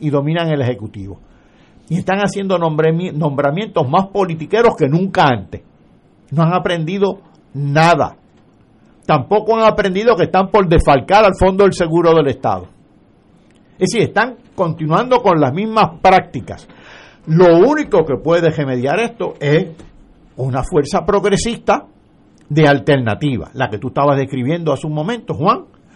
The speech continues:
una fuerza so-, una, o apuesta, una fuerza socialmente progresista, económicamente progresista, ambientalmente respetuosa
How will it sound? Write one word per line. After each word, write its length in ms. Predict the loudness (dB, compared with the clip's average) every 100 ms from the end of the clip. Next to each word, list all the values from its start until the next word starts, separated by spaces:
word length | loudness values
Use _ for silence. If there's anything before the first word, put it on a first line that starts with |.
| _
una 220 | -4 -2
fuerza 340 | -2 -4 -4 -4
so-, 240 | -4 -6 -4
una, 200 | -2 -2
o 260 | -2 -2
apuesta, 560 | -2 0 -2 -2 -6 -8 -8
una 580 | -4 -2 -2 -4 -8 -12 _ _ _ -20
fuerza 540 | 0 2 2 0 -2 -4 -16
socialmente 1080 | -6 2 4 4 4 6 6 2 -2 -2 -6
progresista, 800 | -4 -2 -2 -4 -8 -12 -12 -12 -4
económicamente 1120 | -2 0 2 4 2 0 -2 -2 -2 -6 -8
progresista, 800 | -8 -6 -6 -8 -10 -14 -12 -12 -2
ambientalmente 1400 | 2 2 2 2 2 2 0 2 2 2 -2 -2 -2 0
respetuosa 1200 | 0 0 0 0 -2 2 2 4 2 0 -6 -8